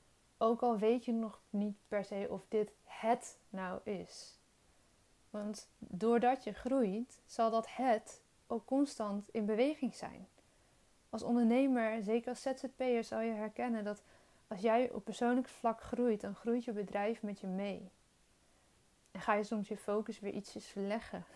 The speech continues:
<laughs> Of ga je zelfs misschien hele nieuwe dingen beginnen. En als je bepaalt van wanneer is het goed genoeg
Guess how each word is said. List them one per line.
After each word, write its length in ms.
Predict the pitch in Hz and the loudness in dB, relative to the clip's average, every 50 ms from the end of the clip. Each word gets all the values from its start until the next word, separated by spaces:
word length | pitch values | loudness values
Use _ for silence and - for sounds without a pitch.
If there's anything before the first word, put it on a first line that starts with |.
| - - - - | -16 -12 -12 -12
<laughs> 360 | _ - - - - - _ | _ -14 -20 -20 -20 -20 _
Of 60 | - | -6
ga 100 | - 202 | -2 -2
je 100 | 175 196 | -2 -2
zelfs 260 | 196 - 208 202 202 196 | -2 -2 -2 -2 -2 -4
misschien 240 | 208 202 - 214 | -6 -6 -4 -2
hele 200 | 202 196 202 196 | -2 0 0 2
nieuwe 300 | 208 202 214 214 220 208 | 2 2 2 2 2 0
dingen 320 | 196 202 226 254 269 220 185 | 0 0 2 2 2 0 0
beginnen. 400 | 185 185 - - 180 180 185 - - - _ _ _ _ _ _ _ _ _ _ _ _ _ _ _ _ _ _ _ _ _ _ _ _ _ _ _ _ _ _ _ _ _ _ _ _ _ _ _ _ _ _ _ _ _ _ - | -4 -8 -8 -10 -12 -12 -12 -16 -18 -20 _ _ _ _ _ _ _ _ _ _ _ _ _ _ _ _ _ _ _ _ _ _ _ _ _ _ _ _ _ _ _ _ _ _ _ _ _ _ _ _ _ _ _ _ _ _ -8
En 120 | 226 214 | -4 -4
als 180 | 214 233 - - | -4 -4 -2 0
je 160 | 277 262 240 | 0 0 2
bepaalt 440 | 220 226 208 - 233 226 226 226 - | 0 -2 -2 2 4 4 4 4 2
van 160 | - 214 202 | 0 -2 0
wanneer 260 | 208 214 220 226 220 | 2 2 2 2 0
is 120 | 220 196 | -2 -4
het 140 | - 208 - | -8 -10 -10
goed 200 | - - 220 - | -8 -10 -10 -8
genoeg 680 | - - 208 208 233 240 214 190 208 226 - - - | -6 -2 0 2 4 4 2 2 0 -4 -8 -16 -20